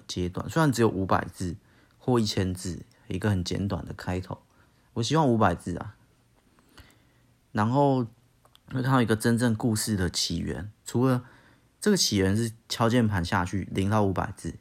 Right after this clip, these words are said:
但在这起源前的构想这些，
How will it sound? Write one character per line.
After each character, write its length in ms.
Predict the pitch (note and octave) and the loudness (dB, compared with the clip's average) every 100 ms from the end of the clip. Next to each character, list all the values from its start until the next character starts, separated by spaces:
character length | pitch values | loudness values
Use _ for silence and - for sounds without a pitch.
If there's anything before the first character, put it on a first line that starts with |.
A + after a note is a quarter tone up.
| _ | _
但 180 | - D3+ | -4 0
在 80 | E3 | 2
这 200 | D#3 E3+ | 0 -4
起 200 | D#3 - | -2 -2
源 220 | F#2+ F#2+ | 0 0
前 420 | G2 - - E2+ E2+ | -2 -4 -2 -2 -2
的 100 | F#2 | -6
构 280 | - B2 G#2 | -2 0 0
想 240 | - F2+ | -2 -6
这 140 | F#2+ | -4
些， 300 | F#2 - F2+ | -6 -4 -6